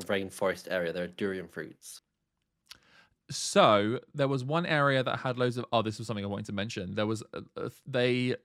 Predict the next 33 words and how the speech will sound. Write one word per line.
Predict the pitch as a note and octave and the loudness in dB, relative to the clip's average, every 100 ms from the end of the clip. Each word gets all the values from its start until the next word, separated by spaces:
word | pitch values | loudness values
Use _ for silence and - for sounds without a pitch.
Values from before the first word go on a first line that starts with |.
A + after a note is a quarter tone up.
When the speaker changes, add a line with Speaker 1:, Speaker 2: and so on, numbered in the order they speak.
| B2 | -8
Speaker 2:
do | - B2+ | -4 -2
not | B2 B2 C3+ G2+ - - - _ _ _ _ _ _ _ _ - C#3+ | 0 4 4 4 -4 -14 -14 _ _ _ _ _ _ _ _ -18 -8
try | - A#2+ A2 | 2 4 4
and | |
hold | G#2 G#2+ G2 | 4 2 4
back | G#2+ F2+ - - - | 4 2 -6 -10 -4
on | A2 G#2+ | -2 0
the, | G#2 G#2 G2+ G#2 | 2 4 4 2
like, | G#2+ G2+ - | 0 0 -2
the | G#2+ G2+ _ _ _ - - D3+ D3+ | -4 -4 _ _ _ -20 -16 -12 -10
slabs | - - C3+ B2+ C#3 - - | -10 -2 4 6 4 0 -12
covering | - C#3+ B2+ B2+ C3 C3 B2 A#2+ B2+ _ _ _ - | -4 -2 0 0 0 0 -2 -4 -8 _ _ _ -4
empty | C3+ - C#3+ | -4 -2 0
holes | B2+ C3 D3+ D#3+ | 2 2 2 -2
in | - C#3 | -2 -4
this | C3+ C#3+ | -2 -2
one, | C#3+ E3 E3 | -2 -2 -6
and | A#2+ | -4
you | |
have | A2+ A2 | -2 -2
to, | A2+ | 0
like, | G#2+ - - | 0 -2 -8
time | - A2+ A2 | -2 0 0
stasis | - G#2 G2+ G2+ - | -2 -4 -2 -6 -8
the | G2+ | -4
slabs | G#2 G2 - | 2 2 0
and | G2 G2+ | -6 -6
knock | - - | -6 -8
them | F#2+ | -6
off. | F#2 - - - - - | -6 -8 -18 -20 -20 2
I | B2+ B2+ C3 | 6 6 4
wasted | B2+ B2+ B2 - B2 - | 0 -2 -2 -2 -10 -10
so | - - A#2 A#2 A2+ | -10 2 4 6 4